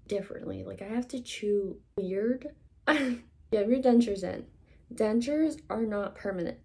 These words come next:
So dentures, you can take them out, you can pop them in, whatever. Uh,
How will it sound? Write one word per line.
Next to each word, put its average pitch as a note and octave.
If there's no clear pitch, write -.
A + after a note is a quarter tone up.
So -
dentures, G#3
you A3
can G#3
take G3
them A3
out, G3
you F#3
can F3+
pop F#3+
them G3
in, F3+
whatever. F#3
Uh, F#3+